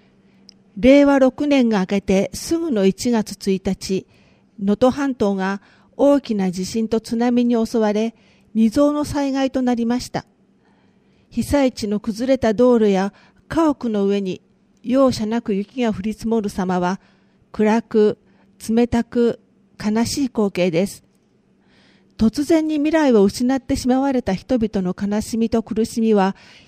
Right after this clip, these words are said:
いかほどのものか察しきれない自分がいることに、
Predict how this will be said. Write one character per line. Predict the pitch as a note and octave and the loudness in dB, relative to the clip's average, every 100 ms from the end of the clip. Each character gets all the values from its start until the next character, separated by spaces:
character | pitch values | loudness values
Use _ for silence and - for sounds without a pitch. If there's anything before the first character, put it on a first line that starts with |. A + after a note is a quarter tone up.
| _ | _
い | G#3+ | -2
か | A#3 C4 | 0 0
ほ | C#4+ | 0
ど | D4+ | 0
の | D4+ | -4
も | D4+ | -6
の | D4+ D4 | -6 -6
か | G3+ D3+ _ | -6 -8 _
察 | - G#3+ | -10 -8
し | G3+ B3+ | -6 -8
き | A#3+ B3+ | -4 -2
れ | C4+ | -2
な | B3+ | 0
い | G3+ | -2
自 | F3 | -2
分 | G3 A3 A3+ | -2 -2 0
が | A3+ | 0
い | |
る | A3 | 0
こ | A#3 A#3+ | -2 -2
と | A3+ | -2
に、 | G3+ F#3+ | -2 -4